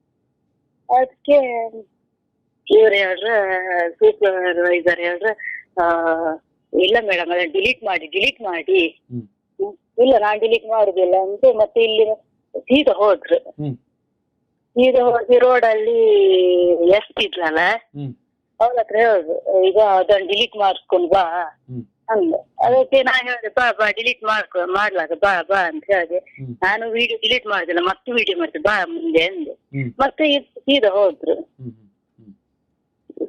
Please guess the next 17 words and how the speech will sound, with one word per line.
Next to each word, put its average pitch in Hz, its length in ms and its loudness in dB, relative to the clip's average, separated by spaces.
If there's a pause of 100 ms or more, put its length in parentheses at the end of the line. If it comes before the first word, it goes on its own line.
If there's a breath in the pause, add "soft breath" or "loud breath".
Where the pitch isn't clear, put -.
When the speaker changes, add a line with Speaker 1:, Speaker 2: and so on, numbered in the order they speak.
(100)
Speaker 2:
ಹ್ಮ್. 339 360 -2
Speaker 1:
ಇಷ್ಟ - 320 -6
ಆಗಿತ್ತು 180 460 -4
ಸರ್. - 300 -6 (840)
Speaker 2:
ಈಗ 156 320 0
ಮಗುವಿನ 160 380 -2
ಕೈಗೆ 160 280 0
ಏನಾಗಿದೆ? 127 380 -4 (1200)
Speaker 1:
ಮಗುವಿನ 254 420 4
ಕೈಗೆ 523 320 0
ಅಷ್ಟೆಂತ 294 460 -4
ಪೆಟ್ಟು - 380 -6
ಆಗಿಲ್ಲ. 202 360 -4 (480)
Speaker 2:
ಹಾ. 135 280 -8 (800)
Speaker 1:
ಕ-, 190 320 0 (340)
ಕೈ 277 400 -4
ತಿಪ್ಪ - 380 -2